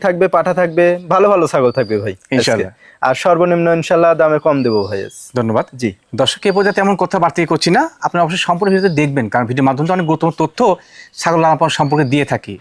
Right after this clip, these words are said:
Speaker 2: কোনো তথ্য মিস হয়ে গেলে কিন্তু আসলে সেই ভিডিওতে কোনো কার্যকরী হয় না। চলুন, কথা না আজকে ভিডিও শুরু করা যাক। সুমন ভাই।
Speaker 1: জি ভাই।
Speaker 2: মাশাআল্লাহ, আজকে ভিডিওর শুরুতেই একটি সুন্দর মানের কালারফুল ছাগল নিয়ে আসলেন।
Speaker 1: জি ভাই, অনেক সুন্দর একটা কালারের ছাগল।
Speaker 2: জি ভাই।
Speaker 1: এটা মেয়ে ছাগল ভাই।
Speaker 2: মেয়ে ছাগল?
Speaker 1: জি, জি।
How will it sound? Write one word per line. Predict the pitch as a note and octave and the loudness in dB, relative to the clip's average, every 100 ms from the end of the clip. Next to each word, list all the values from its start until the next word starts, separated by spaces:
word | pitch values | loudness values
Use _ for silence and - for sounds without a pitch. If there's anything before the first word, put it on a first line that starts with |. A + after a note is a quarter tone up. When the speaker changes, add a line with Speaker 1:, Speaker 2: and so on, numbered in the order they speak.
| _ | _
Speaker 2:
কোনো | E3 D#3+ | -4 -2
তথ্য | D#3+ D3+ | 0 2
মিস | D#3 | 2
হয়ে | F3+ E3 | 0 0
গেলে | E3+ | -2
কিন্তু | E3+ F3+ | -2 -2
আসলে | D#3+ - | -4 -2
সেই | D#3 | 2
ভিডিওতে | C#3+ C#3 C#3+ | 2 2 -2
কোনো | C#3+ | 0
কার্যকরী | C3+ A#2+ B2 A#2 | -2 0 0 2
হয় | G#2+ | 0
না। | - _ _ _ | -6 _ _ _
চলুন, | G#3+ E3+ G2+ _ - - - | 0 0 -2 _ -20 -10 -6
কথা | C3+ | -2
না | C3+ B2 | -2 0
আজকে | A#2+ | 0
ভিডিও | A#2+ B2 - _ _ - _ _ - - | 0 0 -4 _ _ -20 _ _ -8 -2
শুরু | C3 | -2
করা | G#2+ G2 | -2 -10
যাক। | - | -6
সুমন | - D#3 E3+ | 0 2 4
ভাই। | F#3+ A#2 - C#3+ | 4 2 0 0
Speaker 1:
জি | F3+ | 2
ভাই। | A3+ G#3 C#3 - - A2+ | 4 2 0 -4 -4 0
Speaker 2:
মাশাআল্লাহ, | B2 - B2 D3 C3+ | 2 2 2 2 2
আজকে | D3 C3+ | 2 2
ভিডিওর | D#3 D#3 | 2 2
শুরুতেই | F3+ G3 F#3 F3 A#3+ | 2 2 2 2 0
একটি | - E3 - | -2 -4 0
সুন্দর | G#3 G#3 G#3 | 2 4 4
মানের | G3+ G#3 A3 - - | 2 2 0 -4 -4
কালারফুল | D#3+ F3 D3+ D3+ | -2 0 0 0
ছাগল | C3 | 0
নিয়ে | A#2+ | 0
আসলেন। | - A2+ D3+ | -2 -4 2
Speaker 1:
জি | F#3+ F#3 | 2 4
ভাই, | E3+ D#3+ | 4 4
অনেক | F#3+ G3+ | 2 2
সুন্দর | G#3+ G3 F3+ | 2 2 2
একটা | E3+ F3 D#3+ | 2 0 2
কালারের | D3+ D#3+ E3+ | 2 2 0
ছাগল। | D3+ C3+ C3+ G#3 - | 0 2 2 0 -4
Speaker 2:
জি | A#2 | 0
ভাই। | A#2+ | 2
Speaker 1:
এটা | E3+ | 4
মেয়ে | G3 G3+ | 2 2
ছাগল | F#3 D#3+ C#3 | 2 2 4
ভাই। | C#3 G#2 - - | 2 -2 -4 0
Speaker 2:
মেয়ে | E3+ | 0
ছাগল? | D3 G#2 F#2+ C#3+ | 0 -2 -4 0
Speaker 1:
জি, | E3+ C3+ | 0 4
জি। | B2+ | 2